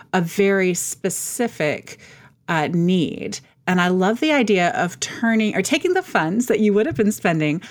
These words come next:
on your annual meeting and all the activities around your annual meeting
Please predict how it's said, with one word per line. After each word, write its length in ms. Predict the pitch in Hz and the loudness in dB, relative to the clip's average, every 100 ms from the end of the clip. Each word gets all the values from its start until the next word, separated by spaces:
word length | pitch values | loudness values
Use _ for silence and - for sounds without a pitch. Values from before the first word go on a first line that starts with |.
| - - - | -20 -10 -2
on 320 | 185 185 185 | 0 2 2
your 440 | 180 175 170 - - | 2 2 0 -2 -2
annual 380 | 190 185 190 | 0 2 2
meeting 380 | 180 151 147 165 | 2 0 0 0
and 200 | 160 160 - | 0 -2 -2
all 80 | 170 | -2
the 140 | 175 | 0
activities 680 | 165 - - 196 170 165 160 - | 0 -2 -2 -2 0 -2 -2 -2
around 420 | 170 160 165 160 | -2 0 0 -2
your 120 | 160 | -4
annual 300 | 165 165 160 | -4 -2 0
meeting 440 | 160 151 139 143 | 0 0 0 -2